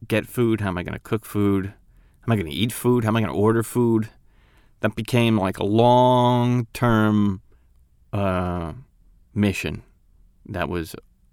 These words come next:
like, never stopped the whole time I was in China. But in the beginning, it was, uh, really, really, really difficult. And I ended up, I found a place that had pizza. There was, like, a Pizza Hut on my street. And I was eating that all the time, like, at least,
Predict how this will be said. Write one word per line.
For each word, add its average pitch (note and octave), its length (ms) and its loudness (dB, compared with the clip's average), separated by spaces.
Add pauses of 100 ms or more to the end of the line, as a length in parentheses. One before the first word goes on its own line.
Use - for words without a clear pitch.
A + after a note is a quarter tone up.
(460)
like, G#2 220 -8
never C3+ 380 2
stopped - 540 -2 (500)
the - 160 -6
whole G2+ 120 -4
time F#2+ 200 -4
I F2 80 -4
was F2 80 -8
in E2+ 100 -8
China. F#2 340 -6
But E2 240 -4 (640)
in G2 80 -4
the G2+ 60 0
beginning, G2+ 320 2
it E2+ 40 -2
was, E2 220 -8
uh, - 40 -10 (240)
really, G#2+ 340 2
really, F2+ 200 0
really E2+ 260 -4 (520)
difficult. E2+ 460 -6 (180)
And F#2+ 120 -4
I F#2+ 100 2
ended G2+ 160 0
up, - 100 -6 (760)
I G2 60 2
found A2 200 -2
a G2+ 40 -2
place G#2 260 -4
that F2+ 140 -4
had F2 260 -8
pizza. - 300 -8
There E2+ 100 -8
was, F2+ 100 -4
like, D2+ 120 -6
a - 60 -14
Pizza - 360 -8
Hut D2+ 220 -4 (180)
on F#2 120 -6
my F2+ 120 -4
street. E2+ 380 -8 (840)
And G#2+ 100 0
I G#2 40 2
was F2+ 140 -4
eating D2+ 120 -4
that D#2+ 160 -4
all E2+ 180 -4
the - 80 -18
time, F2 320 -4
like, G#2 140 -6
at - 60 -8
least, A2 340 0